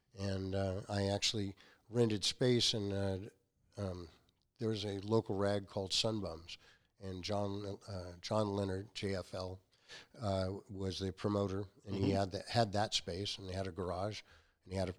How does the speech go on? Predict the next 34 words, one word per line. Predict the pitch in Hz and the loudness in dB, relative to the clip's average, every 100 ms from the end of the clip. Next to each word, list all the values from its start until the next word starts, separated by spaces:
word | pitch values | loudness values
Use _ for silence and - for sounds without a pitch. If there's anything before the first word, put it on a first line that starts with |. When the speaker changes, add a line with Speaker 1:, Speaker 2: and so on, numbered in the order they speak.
| - - | -10 -8
Speaker 1:
for | 113 | 0
rent | 101 110 110 | 2 2 2
sign, | - 92 101 | 0 0 -2
and | 92 | -2
I | |
said, | 90 95 87 | -2 -4 -4
"Well, | 87 113 135 | -4 -4 -4
if | - - _ _ | -10 -20 _ _
you | 101 | -6
want | 104 | -4
more | 101 | -4
business, | 90 104 101 85 - - - | -2 -4 -4 -6 -10 -10 -8
I | |
should | 90 101 | -6 -4
go | 90 | -4
rent | 90 92 117 | -4 -4 -4
the | |
space | - 92 85 82 | -6 -4 -6 -4
in | |
his | 98 156 | -4 -6
place." | - - - - _ _ _ _ _ - | -8 -14 -12 -14 _ _ _ _ _ -10
And, | 98 92 95 | -8 -8 -8
you | 107 | -4
know, | 92 | 0
suddenly | 95 98 92 92 95 - - - | 2 0 -2 -8 -10 -14 -20 -8
I | 101 | -4
started | - 98 85 | -2 -2 -2
doing | 92 87 | -6 -6
all | 85 80 | -6 -8
of | 80 | -8
his | 76 | -6
shows. | - 87 - - _ _ _ _ _ _ | -6 -6 -10 -14 _ _ _ _ _ _
Speaker 2:
That's | 107 - | -2 0
incredible. | 92 92 120 85 - | 0 0 -2 -2 -8